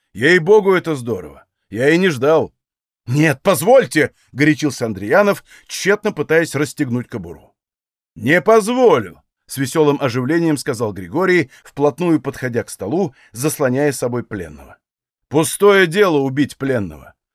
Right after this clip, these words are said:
Как вас совесть не зазревает намеряться на него, на такого? Человек безоружный, взятый в неволю,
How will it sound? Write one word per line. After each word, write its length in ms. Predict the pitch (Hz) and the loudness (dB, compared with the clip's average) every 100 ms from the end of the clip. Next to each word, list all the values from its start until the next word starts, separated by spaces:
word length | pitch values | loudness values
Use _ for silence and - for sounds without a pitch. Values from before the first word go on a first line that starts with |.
| _ _ _ | _ _ _
Как 180 | 143 156 | -2 2
вас 160 | 190 | 0
совесть 420 | - 180 202 202 196 | 0 2 2 2 -2
не 100 | 190 | -2
зазревает 600 | 180 165 180 170 139 143 | 0 0 2 4 2 2
намеряться 480 | 156 160 139 - | 4 4 2 0
на 80 | 127 | -4
него, 380 | 127 127 104 - | -2 -2 -4 -6
на 140 | 117 135 | -6 -2
такого? 480 | 131 123 92 - _ _ _ _ - | -2 -4 -8 -12 _ _ _ _ -6
Человек 360 | 139 151 208 | 2 4 4
безоружный, 640 | 160 180 156 156 165 120 85 | 2 0 2 2 -2 -4 -4
взятый 320 | 107 165 170 | -2 0 0
в 60 | 160 | 2
неволю, 520 | 151 156 165 117 | 2 2 2 0